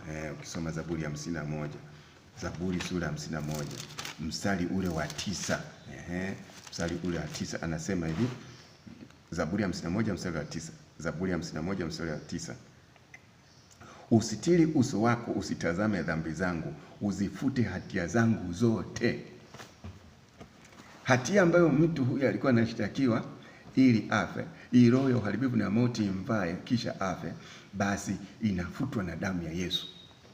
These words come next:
Basi hizi, hii, hii roho ya mauti iliyotoka inamezwa, inamezwa, <laughs> inamezwa,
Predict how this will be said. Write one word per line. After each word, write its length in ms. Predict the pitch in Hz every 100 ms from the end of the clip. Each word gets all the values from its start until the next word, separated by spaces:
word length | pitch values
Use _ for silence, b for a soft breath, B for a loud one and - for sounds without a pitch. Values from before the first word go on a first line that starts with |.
| - B B B B
Basi 360 | 113 120 127 127
hizi, 280 | - 151 131 -
hii, 200 | 143 143
hii 300 | 147 139 127
roho 220 | 131 131
ya 120 | 110
mauti 380 | 98 117 123 110
iliyotoka 440 | 104 101 113 120 -
inamezwa, 800 | 120 123 107 110 135 104 110 95 - - - - - -
inamezwa, 920 | 139 135 131 120 131 147 127 117 - - -
<laughs> 800 | - 117 - - - - - 131
inamezwa, 680 | 117 117 117 135 107 101